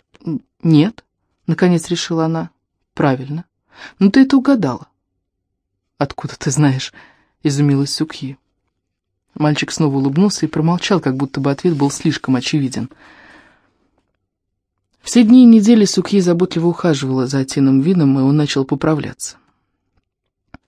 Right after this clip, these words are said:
Прошел месяц, от Мьямья не было вестей. Поначалу Сукхи думала, что та отправилась в Рангун искать помощи у богатого родственника мужа. Теперь же не знала, что и думать.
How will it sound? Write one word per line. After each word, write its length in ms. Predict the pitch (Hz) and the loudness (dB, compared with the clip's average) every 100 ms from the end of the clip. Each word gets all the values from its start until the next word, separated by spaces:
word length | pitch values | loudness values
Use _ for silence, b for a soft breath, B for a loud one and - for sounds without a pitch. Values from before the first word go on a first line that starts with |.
| _ _ | _ _
Прошел 320 | 196 196 254 | -6 -2 0
месяц, 560 | 170 165 165 160 - - B B B B | 2 2 0 -4 -12 -20 B B B B
от 160 | 151 151 | -2 2
Мьямья 440 | 156 190 185 165 | 4 4 4 4
не 160 | 165 165 | 4 2
было 180 | 160 | 0
вестей. 540 | 165 170 - - - _ _ _ _ _ _ _ | -2 -6 -10 -14 -14 _ _ _ _ _ _ _
Поначалу 580 | - 139 131 170 170 147 B B B | -4 -2 0 2 4 2 B B B
Сукхи 400 | - 147 - 170 | -6 -6 0 0
думала, 340 | 160 180 147 | 4 4 4
что 180 | 135 143 | 2 -4
та 160 | 135 160 | 0 0
отправилась 500 | 151 156 151 147 - | 0 -2 0 0 0
в 60 | |
Рангун 420 | 151 160 160 196 139 | 0 0 2 2 2
искать 300 | - 139 - | 0 -4 0
помощи 340 | 165 147 - | -2 0 -2
у 60 | 131 | -2
богатого 400 | 135 143 147 143 | -2 -2 -2 -2
родственника 500 | 143 - 151 - 170 | -2 -2 -4 -2 -2
мужа. 380 | 139 127 110 - b b b b _ _ - | -2 -4 -10 -14 b b b b _ _ -18
Теперь 280 | 160 151 135 | -4 -2 0
же 140 | 147 | 0
не 80 | 147 | 0
знала, 260 | 151 151 | 0 0
что 200 | 147 - | -2 -4
и 60 | 165 | -4
думать. 460 | 139 107 - - | -4 -8 -10 -18